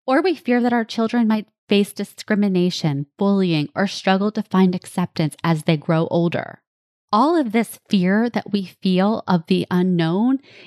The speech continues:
is interwoven into our loss of our expectations of how we expected it to be.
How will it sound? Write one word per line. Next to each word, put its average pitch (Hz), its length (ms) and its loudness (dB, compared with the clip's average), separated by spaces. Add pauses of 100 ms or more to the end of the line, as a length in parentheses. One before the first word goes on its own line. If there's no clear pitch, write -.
is 220 180 -2 (240)
interwoven 190 1040 0
into 185 480 -2
our 180 180 0
loss 170 580 -2
of 180 160 -2
our 175 200 -6
expectations 170 960 -4
of 165 140 -12
how 175 420 -2
we 190 200 -4
expected - 680 -8
it - 160 -18
to - 120 -18
be. - 360 -4